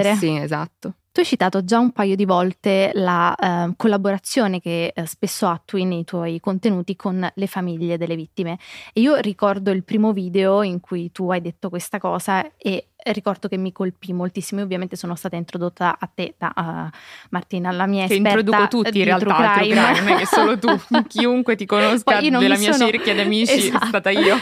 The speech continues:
Speaker 2: Non mi sono convertita totalmente, però insomma su di te assolutamente sì. E intanto è stata una botta emotiva molto forte, perché non me l'aspettavo e soprattutto perché non l'avevo mai visto fare da nessun altro, ma anche in altri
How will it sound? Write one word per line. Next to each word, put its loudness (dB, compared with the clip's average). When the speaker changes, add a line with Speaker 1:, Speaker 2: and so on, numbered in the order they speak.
Speaker 2:
Non 2
mi 4
sono 2
convertita 2
totalmente, 0
però 0
insomma -4
su -6
di -2
te -2
assolutamente 0
sì. -2
E -2
intanto 0
è -4
stata -4
una 0
botta -4
emotiva -2
molto -8
forte, -8
perché -4
non 6
me 2
l'aspettavo -4
e 0
soprattutto -2
perché -4
non 2
l'avevo 2
mai 4
visto -4
fare -6
da 0
nessun -4
altro, -4
ma 2
anche 0
in 2
altri -2